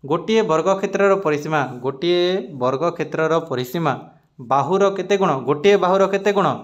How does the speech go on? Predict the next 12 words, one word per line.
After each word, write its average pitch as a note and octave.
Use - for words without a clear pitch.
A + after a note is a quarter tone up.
ଚାରି D3+
ଗୁଣ। B2+
କେତେ D#3
ଗୁଣ? F3+
ଚାରି D3
ଗୁଣ। C3+
ବୁଝିପାରିଲେ D3
ନା D#3+
ନାହିଁ? D3+
ଛବିଶର F3+
କେତେ F3
ହେବ? E3